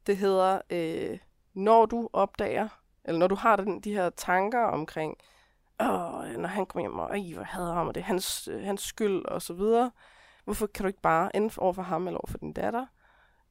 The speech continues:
eller din adfærd er sådan, du trækker dig, du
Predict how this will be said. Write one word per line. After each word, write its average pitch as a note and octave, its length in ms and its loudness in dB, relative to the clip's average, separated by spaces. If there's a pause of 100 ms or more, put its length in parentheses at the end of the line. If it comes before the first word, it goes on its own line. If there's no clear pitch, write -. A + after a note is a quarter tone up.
(120)
eller F#3+ 200 6
din G3+ 200 2
adfærd E3+ 560 0
er D3+ 400 -2 (100)
sådan, D3+ 440 -4 (160)
du E3 80 -6
trækker F3+ 520 2
dig, F3 280 2 (440)
du D#3+ 380 -8